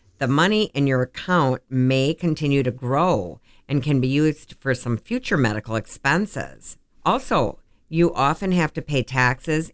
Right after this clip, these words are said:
and a penalty if you use H S A money for something other than qualified medical expenses. But those penalties vanish when you turn sixty-five,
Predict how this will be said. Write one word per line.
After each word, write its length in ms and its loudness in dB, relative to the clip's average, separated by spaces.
and 200 2
a 40 0
penalty 720 0
if 140 -6
you 80 -4
use 360 0
H 220 -2
S 180 -6
A 100 2
money 320 2
for 140 -6
something 480 -2
other 240 2
than 200 -2
qualified 560 0
medical 440 0
expenses. 800 -8
But 120 -14
those 240 0
penalties 880 -2
vanish 800 -2
when 200 0
you 100 0
turn 320 -2
sixty-five, 1080 -4